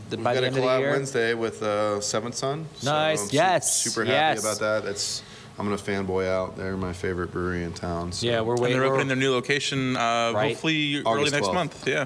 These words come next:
Speaker 2: August
Speaker 1: Yep.
Speaker 2: twelfth. So we're brewing a beer that'll be on tap for their opening.
Speaker 1: Nice.
Speaker 2: Um, it's gonna be a crazy beer. So
Speaker 1: Yeah?
Speaker 2: yeah.
Speaker 1: Any giveaways? Can we say what, what
Speaker 2: I'll
Speaker 1: it
Speaker 2: tell
Speaker 1: is?
Speaker 2: you exactly
Speaker 1: Yeah,
Speaker 2: what it
Speaker 1: let's
Speaker 2: is.
Speaker 1: go.
Speaker 2: It's, it's ridiculous. Uh, so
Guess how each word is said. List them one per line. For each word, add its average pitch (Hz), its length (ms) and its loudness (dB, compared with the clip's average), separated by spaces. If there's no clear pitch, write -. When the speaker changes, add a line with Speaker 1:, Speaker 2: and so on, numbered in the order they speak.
Speaker 2:
August 98 260 0
Speaker 1:
Yep. - 80 -2
Speaker 2:
twelfth. 95 320 0
So 98 200 0
we're 98 120 0
brewing 101 220 0
a 98 40 0
beer 98 240 2
that'll 98 200 0
be 98 140 0
on 95 280 -2
tap 92 360 -2
for 92 180 -4
their 90 220 0
opening. 90 200 -4
Speaker 1:
Nice. 92 320 -2
Speaker 2:
Um, 90 340 -2
it's 90 140 -6
gonna 98 200 0
be 98 140 0
a 87 60 -2
crazy 98 440 -2
beer. 95 460 -2
So 95 720 0
Speaker 1:
Yeah? 110 340 0
Speaker 2:
yeah. 107 640 2
Speaker 1:
Any 117 160 -2
giveaways? 175 540 0
Can 120 100 -2
we 117 60 -2
say 120 160 0
what, 117 140 -2
what - 100 -6
Speaker 2:
I'll 110 100 2
Speaker 1:
it - 40 -4
Speaker 2:
tell 117 160 2
Speaker 1:
is? 110 60 4
Speaker 2:
you 107 100 4
exactly 110 420 2
Speaker 1:
Yeah, 135 60 2
Speaker 2:
what 143 80 2
it 135 80 4
Speaker 1:
let's 90 120 0
Speaker 2:
is. 90 60 2
Speaker 1:
go. 147 200 4
Speaker 2:
It's, - 180 -2
it's 95 240 -4
ridiculous. 90 580 -2
Uh, 92 320 0
so 120 460 0